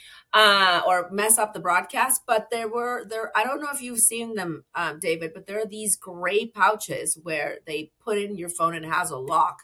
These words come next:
and you can't open it. And they, they're doing this for comedy shows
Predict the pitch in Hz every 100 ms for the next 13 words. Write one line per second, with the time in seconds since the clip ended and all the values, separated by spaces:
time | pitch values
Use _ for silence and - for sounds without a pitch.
0 | - 156 156 151 180 160 160 - 220 160
1 | 143 - _ _ _ _ _ _ 160 170
2 | 175 170 - - 165 156 214 214 202 143
3 | - - 160 - 190 208 196 156 - 110
4 | - - - -